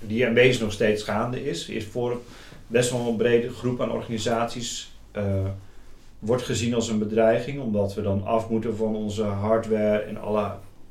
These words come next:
co-locating en al dat soort zaken. Terwijl we de service en de dienstverlening bijna allemaal gewoon letterlijk uit de cloud kunnen krijgen.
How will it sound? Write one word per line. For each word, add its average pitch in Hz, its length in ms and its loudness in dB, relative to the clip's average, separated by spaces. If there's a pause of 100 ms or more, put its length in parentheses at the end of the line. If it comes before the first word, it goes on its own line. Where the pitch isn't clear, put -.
co-locating 113 760 4
en 104 60 -4
al 120 160 4
dat 131 200 4
soort - 180 -4
zaken. 104 440 -2 (380)
Terwijl 117 260 2
we 110 60 2
de 107 100 -2
service 113 420 2
en 110 60 0
de 110 120 2
dienstverlening 117 560 0
bijna 113 240 2
allemaal 107 220 -4
gewoon 110 200 -2
letterlijk 123 260 2
uit 101 100 -2
de 98 80 -10
cloud 117 260 0
kunnen 127 180 -8
krijgen. 127 480 -4